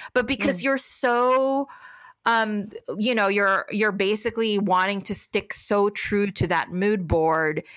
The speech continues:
Speaker 1: you're not willing to
Speaker 2: Mm-hmm.
Speaker 1: be flexible, you know? So there's all these things that also create additional wastes,
Speaker 2: Mm-hmm.
Speaker 1: and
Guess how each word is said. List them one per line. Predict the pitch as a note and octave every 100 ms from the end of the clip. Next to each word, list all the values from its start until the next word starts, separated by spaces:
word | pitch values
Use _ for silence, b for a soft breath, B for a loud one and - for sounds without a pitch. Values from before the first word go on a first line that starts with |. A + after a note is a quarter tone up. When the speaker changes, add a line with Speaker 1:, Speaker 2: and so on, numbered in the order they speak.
| B B
Speaker 1:
you're | G3+
not | G3 G3+
willing | F#3+ G3 G3
to | F#3+
Speaker 2:
Mm-hmm. | G#3+
Speaker 1:
be | F3
flexible, | - E3+ - - F3 E3 - - -
you | G#3+
know? | G#3 F#3+ F#3
So | F#3+ A#3
there's | C4 C4+
all | G#3 A#3+
these | A#3+ A3+ -
things | G#3 G3 F#3+ F3+ -
that | F#3+ F#3+
also | F#3+ F#3 -
create | - G3+ F#3+ -
additional | F3+ F3 - F3+ D#3+
wastes, | D#3+ D#3 C4 - - - - B B B B B -
Speaker 2:
Mm-hmm. | G#3+ G3+
Speaker 1:
and | G3 F#3+ F#3